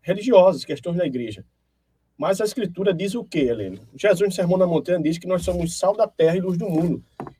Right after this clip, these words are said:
Então, o cristão deve se envolver em política? Sim. Na verdade, o cristão tem que se envolver em todas as esferas da vida, em todas as áreas da vida. Nós, como povo de Deus, precisamos estar lá, falando da mensagem do evangelho, dos princípios bíblicos,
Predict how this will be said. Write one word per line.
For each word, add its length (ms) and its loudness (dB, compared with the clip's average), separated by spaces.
Então, 420 8
o 100 -2
cristão 380 4
deve 220 10
se 80 -6
envolver 220 4
em 60 -4
política? 360 -2
Sim. 400 -2
Na 100 6
verdade, 200 10
o 20 -14
cristão 240 -4
tem 120 -2
que 40 -10
se 60 -14
envolver 200 4
em 80 -4
todas 320 8
as 100 -2
esferas 340 0
da 120 0
vida, 400 0
em 140 -10
todas 340 -2
as 140 0
áreas 160 4
da 120 4
vida. 220 -4
Nós, 240 4
como 200 -4
povo 240 4
de 80 -4
Deus, 460 2
precisamos 380 0
estar 260 0
lá, 300 8
falando 260 4
da 100 2
mensagem 400 -2
do 60 2
evangelho, 460 2
dos 120 -6
princípios 560 -8
bíblicos, 600 -4